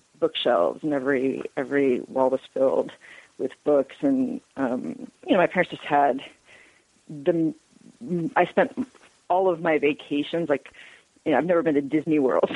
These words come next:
<laughs> or Disneyland, because we spent all of our vacations, like, go,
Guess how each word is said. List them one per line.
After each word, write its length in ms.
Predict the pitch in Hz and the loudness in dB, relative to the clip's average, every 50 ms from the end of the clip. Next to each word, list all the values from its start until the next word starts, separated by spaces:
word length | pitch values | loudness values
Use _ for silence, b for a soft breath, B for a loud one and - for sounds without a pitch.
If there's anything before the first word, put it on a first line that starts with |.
| - - | -4 -2
<laughs> 140 | - - - | -2 0 0
or 200 | 294 240 240 233 | 0 0 2 0
Disneyland, 560 | - - 240 226 - - 208 185 160 123 - | 0 0 -2 -2 0 0 0 0 0 -2 -2
because 200 | 160 147 156 139 | -2 -2 0 0
we 80 | 156 160 | 0 -2
spent 200 | - - 160 156 | 0 0 0 2
all 80 | 135 143 | 2 2
of 80 | 135 | 2
our 120 | 135 139 139 | 2 0 0
vacations, 540 | 147 139 - - 135 139 - - 262 - - | 0 -2 -2 0 -2 -2 -2 -4 -6 -6 -4
like, 180 | - 98 - - B B B B B B B B _ | -4 -6 -6 -8 B B B B B B B B _
go, 260 | - 160 151 139 131 | -2 0 2 2 0